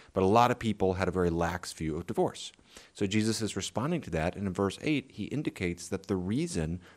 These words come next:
for that law from God in Deuteronomy twenty-four was the hardness of heart. And then he appeals to creation to say, "It wasn't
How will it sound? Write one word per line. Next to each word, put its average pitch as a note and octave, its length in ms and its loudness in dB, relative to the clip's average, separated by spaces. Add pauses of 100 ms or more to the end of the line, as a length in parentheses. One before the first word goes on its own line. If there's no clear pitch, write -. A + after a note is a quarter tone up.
for G#2 200 2
that F#2+ 400 0
law G2+ 440 2
from F2+ 240 -2
God F#2 340 4
in F2 120 -2
Deuteronomy G2 460 2
twenty-four G2 540 2
was F2+ 200 0
the F2+ 200 0
hardness F2+ 500 0
of D#2 300 -2 (300)
heart. - 360 0 (220)
And G2+ 120 0
then A2+ 120 4
he C#3+ 100 0
appeals G#2 320 2
to - 100 -8
creation C3+ 560 0 (300)
to A2 100 -2
say, G2 300 2 (320)
"It A2 160 -2
wasn't B2 300 0